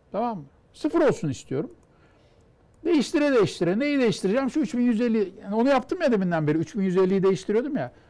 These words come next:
Onu değiştire değiştire. Hadi bakalım diyorum. Küt! Üç bin yüz elli üç lira altmış bir kuruş buluyor bana. Ve bakın fonksiyonumuz da tam sıfıra değdi. Hani en alttaki rakam da bu.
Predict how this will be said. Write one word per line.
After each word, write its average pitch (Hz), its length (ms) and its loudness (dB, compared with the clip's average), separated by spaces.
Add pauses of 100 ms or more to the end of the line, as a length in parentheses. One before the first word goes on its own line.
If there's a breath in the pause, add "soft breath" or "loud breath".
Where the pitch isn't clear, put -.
(180 soft breath)
Onu 392 220 -2
değiştire 170 460 2
değiştire. 127 460 -4
Hadi 330 200 -2
bakalım 127 400 -2
diyorum. 131 260 -6 (720 soft breath)
Küt! 339 200 2 (500)
Üç 277 260 -2
bin 277 60 -2
yüz 247 240 0
elli 214 200 2
üç 208 240 -2
lira 202 360 2 (120)
altmış - 440 -4
bir 156 100 -2
kuruş - 380 -8
buluyor 151 380 0
bana. 120 180 -8 (760 soft breath)
Ve 170 100 0
bakın 196 300 0 (300)
fonksiyonumuz 151 580 -2
da 180 80 -6
tam 180 260 -4
sıfıra 151 400 -6
değdi. 127 320 -4 (840 soft breath)
Hani 151 220 -2 (280)
en 185 120 0
alttaki 180 380 2
rakam 160 320 0
da 294 140 0
bu. 151 200 2